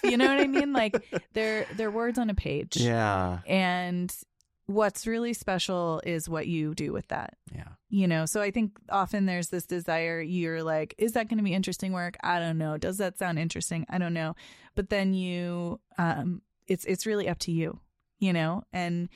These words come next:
Speaker 1: if you can find small ways to, like, find little wins, like,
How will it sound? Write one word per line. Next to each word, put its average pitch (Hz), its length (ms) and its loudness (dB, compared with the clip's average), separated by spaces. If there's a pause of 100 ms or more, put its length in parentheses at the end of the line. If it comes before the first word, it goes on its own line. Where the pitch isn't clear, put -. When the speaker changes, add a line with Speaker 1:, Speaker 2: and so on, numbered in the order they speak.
(180)
Speaker 1:
if 175 140 0
you 233 180 2
can 226 180 2
find 196 300 0
small 175 380 0
ways 160 300 -2
to, 165 100 -2
like, 151 180 0
find 160 300 0
little 151 220 -2
wins, 151 520 -4 (360)
like, 156 400 0